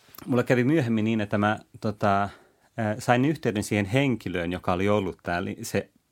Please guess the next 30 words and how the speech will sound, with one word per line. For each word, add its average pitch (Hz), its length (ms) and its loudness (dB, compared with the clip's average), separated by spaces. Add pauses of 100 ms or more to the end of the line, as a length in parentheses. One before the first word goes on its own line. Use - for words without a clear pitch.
(440)
taloustieteilijä, 90 840 0
joka 90 220 -4
oli 95 140 2
ollut 101 240 -4
tää 95 180 -2
linkki. 98 480 -2
Ja 85 180 -4 (500)
sit 110 160 -4
se 120 120 0
kertoi, 110 480 0
että, - 280 -10
mä 117 80 0
kerroin 120 260 4
sille 98 280 -2
tästä, 92 300 -4
että, - 200 -8
että 104 120 -8
miten 107 200 0
mä 92 80 2
olin 90 260 -2
löytänyt 98 500 0
Opus 101 360 -6
Dein. 85 240 -4
Ja 82 80 -10
sit - 200 -10
se 104 100 -6
kertoi, 95 460 -4
että, 90 300 -6 (1120)
että 101 200 -2
se 110 420 0